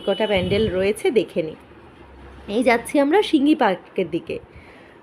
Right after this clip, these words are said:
সিঙ্গি পার্কের প্যান্ডেলটা দেখতে খুবই সুন্দর, কিন্তু এই প্যান্ডেলে আলো না হলে সেই প্যান্ডেলের মাধুর্য কিন্তু ফুটে উঠবে না। এটা সন্ধেবেলা দারুণ লাগবে। সব প্যান্ডেলেই দেখছি একই অবস্থা, মা এসে গেছে কিন্তু মায়ের উদ্বোধন হয়নি বলে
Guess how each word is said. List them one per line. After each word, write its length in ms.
সিঙ্গি 280
পার্কের 240
প্যান্ডেলটা 480
দেখতে 320
খুবই 400
সুন্দর, 480
কিন্তু 360
এই 220
প্যান্ডেলে 600
আলো 300
না 200
হলে 420
সেই 260
প্যান্ডেলের 540
মাধুর্য 480
কিন্তু 320
ফুটে 300
উঠবে 320
না। 120
এটা 180
সন্ধেবেলা 640
দারুণ 360
লাগবে। 300
সব 300
প্যান্ডেলেই 440
দেখছি 360
একই 320
অবস্থা, 560
মা 340
এসে 360
গেছে 340
কিন্তু 320
মায়ের 340
উদ্বোধন 540
হয়নি 360
বলে 360